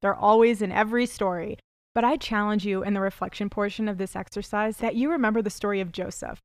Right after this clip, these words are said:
especially in Genesis chapter fifty, where Joseph is reunited with his father Jacob as well as his brothers before their dad passes.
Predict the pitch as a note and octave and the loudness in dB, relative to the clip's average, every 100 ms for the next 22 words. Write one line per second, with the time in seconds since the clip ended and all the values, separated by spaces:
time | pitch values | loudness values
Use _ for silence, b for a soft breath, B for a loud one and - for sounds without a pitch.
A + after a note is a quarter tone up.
0 | _ A3 - - G#3+ A3 A#3+ A#3+ A#3 G#3 | _ -10 -8 -2 -2 0 -2 -2 -2 -4
1 | G#3+ G3+ G3 - - - F3+ F#3+ - F#3 | -4 -4 -6 -10 -8 -8 -6 -8 -6 -8
2 | - F3+ F#3 F3+ F#3 F#3 - - F#3+ F#3 | -6 -4 -4 -6 -6 -6 -8 -8 -8 -6
3 | G#3 A#3+ G3 F3+ F3+ F#3 A3 - G3+ G3 | -2 0 0 -2 -6 -2 -4 0 0 2
4 | A3+ G#3+ F#3+ F#3 F#3 F#3 F#3+ F#3 G3 F#3+ | 0 0 -4 -2 -4 -4 -2 -2 -4 -8
5 | F3 F#3+ F#3 F#3 F#3+ - G3 F#3 F#3 G3 | -4 -4 -4 -6 -12 -4 -2 -2 0 0
6 | F#3+ F#3 F3+ F3+ - - - - - | 0 -2 -4 -8 -10 -10 -10 -10 -12